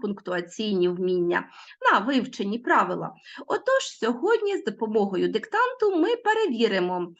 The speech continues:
те, що ми вже вивчили у сьомому класі, а також, е, побачимо, як же ви вмієте писати слова і ставити розділові знаки на вивченні у п'ятому та шостому класі орфографічні та пунктуаційні правила.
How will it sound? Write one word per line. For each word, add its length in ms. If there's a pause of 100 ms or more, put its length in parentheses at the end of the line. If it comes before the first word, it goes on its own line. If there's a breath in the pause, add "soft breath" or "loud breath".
(220 loud breath)
те, 200
що 240
ми 240
вже 200
вивчили 560 (480 loud breath)
у 200
сьомому 480
класі, 600
а 220
також, 460
е, 340 (240)
побачимо, 600
як 260
же 100
ви 140
вмієте 440
писати 560
слова 600
і 160
ставити 460
розділові 580
знаки 340 (420 loud breath)
на 120
вивченні 720
у 100
п'ятому 640
та 180
шостому 520
класі 420
орфографічні 960
та 160
пунктуаційні 960
правила. 560